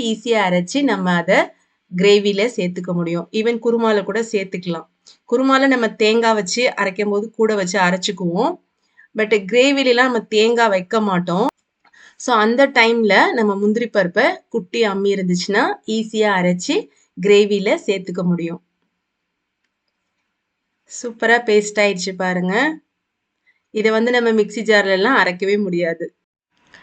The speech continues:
அடுத்து வந்து பாதாம் பருப்பு. இந்த முகத்துக்கு வந்து ஃபேஸ் பேக் போடுவாங்க. அதுக்கு வந்து பாதாம் பருப்பு ஒரு ரெண்டு பருப்பை வந்து அரைச்சு அதுல சேர்த்துக்கணும்னு சொல்லுவாங்க. அந்த மாதிரி டைம்ல இது ரொம்ப யூஸ்ஃபுல்லா இருக்கும்.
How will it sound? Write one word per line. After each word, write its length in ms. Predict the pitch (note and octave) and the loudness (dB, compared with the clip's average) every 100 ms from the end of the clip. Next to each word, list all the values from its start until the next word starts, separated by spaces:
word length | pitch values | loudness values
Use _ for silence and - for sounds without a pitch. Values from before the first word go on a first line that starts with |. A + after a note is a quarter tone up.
| - - _ - | -20 -20 _ 2
அடுத்து 320 | A3+ A#3 D#4+ | 2 2 0
வந்து 260 | C#4+ A3+ A#3+ F4+ G3 | 2 4 2 0 0
பாதாம் 440 | G3 G#3 A3+ A3 | 4 4 4 0
பருப்பு. 320 | G#3 F3+ F#3 F3+ _ _ _ _ - | 0 -2 -4 -6 _ _ _ _ -2
இந்த 140 | A3+ A3 | 0 4
முகத்துக்கு 560 | A3+ A#3+ D4+ D#4 D4+ | 4 6 4 2 -2
வந்து 220 | A#3 G#3 D4 | 0 0 -2
ஃபேஸ் 380 | D4+ B3 A#3+ A#3 | -2 0 0 0
பேக் 220 | - G#3 - | 0 0 0
போடுவாங்க. 480 | G3 F3+ F3 E3+ F3 C#4+ E4 | -2 2 2 2 2 0 0
அதுக்கு 300 | - A#3 G3+ A3 | -4 -4 -2 0
வந்து 180 | A3 C#4+ | 0 2
பாதாம் 440 | G3 G3 G#3+ A3+ | 2 4 2 0
பருப்பு 260 | G#3+ F3+ B3 | -2 -2 0
ஒரு 140 | A#3 F#3+ | 2 2
ரெண்டு 360 | F3+ G#3+ A#3 B3+ - | 2 2 0 -4 -2
பருப்பை 320 | G#3 A3 B3 | -2 0 -2
வந்து 240 | G#3+ G#3 D4 - | 0 0 0 0
அரைச்சு 400 | F#3 G3 F3+ C#4+ F#4+ - | 0 0 -2 -4 -2 -4
அதுல 240 | G3+ G3 | -2 -2
சேர்த்துக்கணும்னு 640 | F#3 G#3 F#3+ G#3 G3 G3 G#3 | 0 -2 -2 -4 -2 -2 -2
சொல்லுவாங்க. 440 | F#3+ E3+ E3+ E3 G#3 E4+ - - - - | -2 -2 -2 0 0 0 -6 -20 -20 -6
அந்த 220 | G3+ B3 | 0 2
மாதிரி 260 | C#4 C4+ C#4 | 4 4 2
டைம்ல 360 | A3+ G#3 G3 B3 | 2 2 2 0
இது 160 | C#4+ G#3 | 0 0
ரொம்ப 240 | G3+ G#3 | 0 0
யூஸ்ஃபுல்லா 560 | A3 G#3 G#3 - G3+ F#3+ | 0 0 -2 -4 -2 0
இருக்கும். 400 | F3+ D#3 A3+ F4 | -2 -2 -2 -2